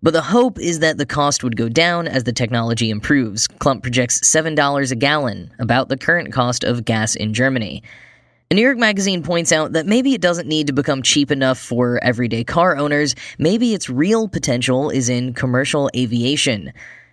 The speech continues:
For a sector that's responsible for two to three percent of greenhouse gas emissions worldwide, and which has accordingly pledged to cut those emissions in half by twenty fifty,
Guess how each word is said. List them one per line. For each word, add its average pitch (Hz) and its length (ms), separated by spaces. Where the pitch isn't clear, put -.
For 147 100
a 147 60
sector 190 400
that's 156 240
responsible 143 640
for 127 280
two 139 320
to 131 140
three 135 260
percent 123 420
of 113 120
greenhouse 120 460
gas 160 280
emissions 127 440
worldwide, 131 840
and 143 320
which 127 220
has 120 160
accordingly 160 560
pledged 123 420
to 123 160
cut - 320
those 131 200
emissions 117 360
in 117 80
half 123 300
by 120 100
twenty 117 240
fifty, 156 460